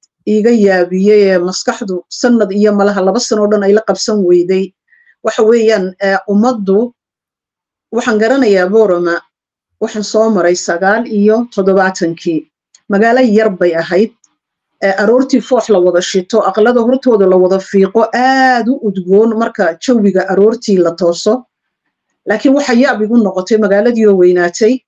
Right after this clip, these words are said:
ee, dadkii oo ilbaxay, laakiin haddana, ee, qashinku ka dhex buuxo, ee, ummaddu ay iska fadhido uun. Ilaa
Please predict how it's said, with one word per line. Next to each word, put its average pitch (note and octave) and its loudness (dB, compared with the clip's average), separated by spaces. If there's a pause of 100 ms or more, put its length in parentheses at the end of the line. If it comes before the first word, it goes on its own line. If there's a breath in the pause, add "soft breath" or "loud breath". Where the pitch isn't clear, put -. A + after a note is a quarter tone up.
(440)
ee, G3 0
dadkii B3 0
oo G3+ 2
ilbaxay, F3 -2 (440)
laakiin G3+ 2
haddana, A#3+ 0 (680)
ee, G3+ 0
qashinku G#3+ -2
ka A#3 -2
dhex G#3+ -4
buuxo, F#3+ -2 (600)
ee, G3+ 0
ummaddu A3+ 2
ay G3+ 2
iska B3 -4
fadhido G#3 0
uun. G3 -4 (420)
Ilaa B3+ 0